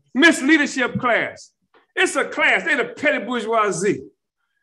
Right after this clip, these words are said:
They're people who, who have, uh, uh, sacrificed the interests of the masses of the working people, uh, for their own interests. The vast majority of black people are workers,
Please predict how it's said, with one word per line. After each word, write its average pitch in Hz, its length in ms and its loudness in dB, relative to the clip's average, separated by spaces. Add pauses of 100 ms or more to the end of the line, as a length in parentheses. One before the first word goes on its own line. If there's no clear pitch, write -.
(140)
They're 294 240 2
people 269 340 4
who, 233 420 2
who 240 460 2 (200)
have, 247 260 2
uh, 220 360 2
uh, 214 200 4
sacrificed 269 760 0
the 247 60 -8
interests 269 300 0
of 233 140 0
the 214 40 0
masses 254 360 0
of 214 100 0
the 202 60 0
working 220 580 0
people, 202 600 0 (100)
uh, 220 240 2
for 269 160 0
their 254 100 2
own 247 320 4
interests. 247 280 -2
The 214 80 -6
vast 262 260 0
majority 240 400 0
of 214 60 -2
black 226 240 0
people 214 180 -4
are 202 40 0
workers, - 440 -4